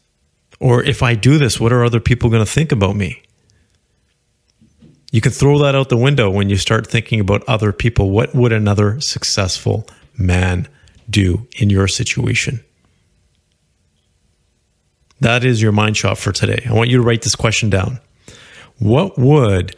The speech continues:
an extremely, I'm gonna put extremely, what would an extremely successful man in the situation that you are trying to overcome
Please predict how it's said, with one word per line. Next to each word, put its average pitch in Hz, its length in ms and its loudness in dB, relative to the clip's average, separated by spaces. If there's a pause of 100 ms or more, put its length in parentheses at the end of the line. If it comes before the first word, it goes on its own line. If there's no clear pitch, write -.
(840)
an 139 120 2
extremely, 127 1000 2
I'm 95 120 -4
gonna 151 180 2
put 147 180 0
extremely, 147 540 0
what 120 220 2
would 247 140 0
an 185 120 0
extremely 180 720 2
successful 143 840 -2
man 117 600 -2 (680)
in 123 200 0
the 110 80 2
situation 143 1200 0 (240)
that 62 140 0
you 123 300 2
are 156 100 2
trying 139 340 -2
to 120 160 -2
overcome 123 880 0